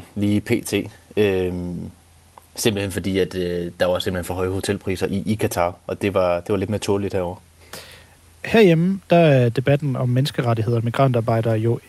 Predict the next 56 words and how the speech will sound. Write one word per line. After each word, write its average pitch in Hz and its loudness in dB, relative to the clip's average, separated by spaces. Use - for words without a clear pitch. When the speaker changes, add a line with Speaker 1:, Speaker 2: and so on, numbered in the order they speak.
Speaker 2:
tror - -2
jeg 113 0
godt, - -4
øh, 78 -12
det - -14
er - -16
i - -16
hvert 110 -6
fald 127 -4
min 123 2
egen 139 6
vurdering, 156 4
ikke 165 0
så 196 2
markant 170 2
længere, 131 2
som 117 -2
den 127 -4
var 135 6
op 143 2
til 139 0
V 127 6
M, 123 2
for 131 4
nu, 151 6
nu 151 4
ruller 151 6
bolden 139 2
jo. 113 0
H-, 113 0
h-, 156 0
hvordan 156 2
er 208 4
stemningen 165 2
egentlig, 135 4
øh, 135 8
i 131 4
Katar? 135 4
<laughs> - 2
Nu 156 10
ved 156 8
jeg 143 6
jo 131 4
så 139 4
godt, 143 2
nu, 147 2
nu 147 2
har 143 4
du 135 2
lige 147 4
forklaret, 139 4
at 113 0
du 131 0
ikke 156 6
er 139 6
i, 165 4